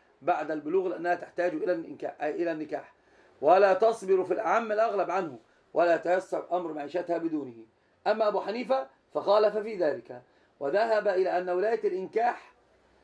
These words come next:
في حق الصغار والإجبار معللة بالصغر. يبقى ولاية الإجبار معللة بالصغر، ليست، وليست معللة بالبكارة. والحق أن كلام الأحناف أوزن وأوضح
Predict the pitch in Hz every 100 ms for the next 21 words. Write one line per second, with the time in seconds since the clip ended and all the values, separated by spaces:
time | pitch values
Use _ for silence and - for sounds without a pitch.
0 | _ 165 - 220 - 208 - 165 220 240
1 | 202 175 175 165 226 220 - 175 208 180
2 | - 226 180 135 _ _ _ _ _ _
3 | _ - 156 160 165 214 233 208 196 190
4 | 247 226 196 185 214 214 - 233 226 180
5 | 196 - - - - _ - 160 175 190
6 | 180 147 139 139 185 185 180 _ _ _
7 | - 151 190 165 151 151 - 170 139 -
8 | _ - 156 175 175 156 151 220 - 180
9 | 196 190 185 - 196 233 185 175 226 -
10 | - 233 208 147 117 _ _ _ - -
11 | 233 220 - -